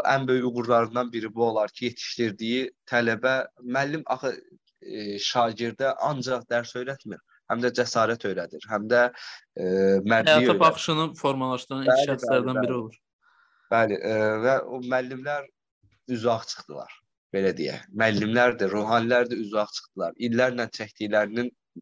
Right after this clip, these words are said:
Speaker 1: əziyyətlərini, nəticəsini göstərdilər və əyani göstərdilər ki, be-, boşuna olmuyor. Məsələn, mənim anam həmişə özü deyirdi ki,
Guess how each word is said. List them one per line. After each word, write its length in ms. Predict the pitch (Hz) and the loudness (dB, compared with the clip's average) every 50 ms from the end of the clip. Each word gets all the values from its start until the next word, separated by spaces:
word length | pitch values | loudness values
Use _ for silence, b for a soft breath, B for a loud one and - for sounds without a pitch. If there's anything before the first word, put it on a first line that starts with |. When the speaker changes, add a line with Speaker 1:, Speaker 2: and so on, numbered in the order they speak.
| _ _ - | _ _ 0
Speaker 1:
əziyyətlərini, 920 | - 113 110 104 110 120 113 113 - - 120 120 117 113 107 113 127 127 | 0 0 2 4 2 2 2 2 0 0 2 2 2 2 0 -2 -4 -2
nəticəsini 560 | 120 110 - - 110 101 107 101 - 117 123 117 | -4 -4 -4 -6 -6 -4 -4 -6 -4 -6 -4 -4
göstərdilər 520 | 113 104 - - 110 107 107 127 127 135 | -4 -4 -2 -2 -2 0 2 2 0 0
və 20 | - B B B B - | -2 B B B B 2
əyani 480 | 127 127 127 127 123 127 123 127 135 | 4 6 6 6 6 4 2 0 -4
göstərdilər 720 | 120 107 92 - - - - 85 80 - _ - - - - _ B B B B B _ | -6 -6 -8 -10 -10 -14 -12 -12 -12 -14 _ -20 -20 -20 -20 _ B B B B B _
ki, 220 | - - - 110 110 110 110 107 - - - 113 - | -10 -4 -2 0 0 0 0 -2 -4 -6 -12 -20 -8
be-, 220 | _ - 123 120 120 | _ 2 2 2 2
boşuna 320 | - - 139 135 - 135 135 | 4 2 2 2 2 0 0
olmuyor. 220 | 127 117 110 131 | 0 0 0 -2
Məsələn, 200 | 135 143 139 135 | 0 0 2 4
mənim 200 | 143 151 151 143 | 4 2 4 4
anam 180 | 135 139 135 135 | 2 2 0 -2
həmişə 240 | 127 123 - 120 | -4 -4 -4 -10
özü 140 | 113 113 120 120 | -8 -8 -8 -6
deyirdi 300 | 123 123 123 127 151 151 | -4 -4 -4 -4 -4 -6
ki, 140 | - - | -6 -6